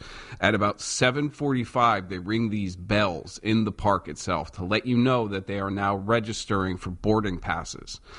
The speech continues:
So what you wanna do is you don't wanna have the app up. Disney has their own specified app where you can get fast passes, you can check wait times, you can book dinners, all of this stuff interactively through their website or through their app. You do not wanna have the app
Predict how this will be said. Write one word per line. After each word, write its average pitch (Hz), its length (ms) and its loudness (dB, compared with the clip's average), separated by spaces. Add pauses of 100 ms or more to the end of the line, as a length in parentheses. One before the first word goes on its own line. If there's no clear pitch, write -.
(240)
So - 180 -2
what 101 120 6
you 95 80 2
wanna 113 180 4
do 139 260 2
is 113 160 0
you 98 120 -6
don't 107 340 2
wanna 117 220 2
have 110 320 0
the 101 180 -4
app 101 380 2
up. 101 340 -4
Disney 113 360 2
has 110 280 0
their 107 140 -2
own 101 180 -2
specified 104 760 0
app 92 300 0
where 101 80 -6
you 82 120 -6
can 90 120 -6
get 82 180 -4
fast 101 380 2
passes, 98 540 -2
you 90 60 -6
can 82 120 -6
check 82 260 -2
wait 98 240 0
times, 90 540 0
you 85 60 -6
can 87 140 -8
book 87 280 -4
dinners, 98 600 0
all 117 260 4
of 98 80 -6
this 104 160 -6
stuff 90 400 0
interactively 90 760 -2
through 87 200 -4
their 80 120 -2
website 82 380 -2 (400)
or 110 100 6
through 107 180 -2
their 82 240 -2
app. 95 360 -2
You 104 120 -2
do 110 120 4
not 110 240 4
wanna 117 160 -2
have 104 240 -2
the 101 160 -4
app 98 260 -2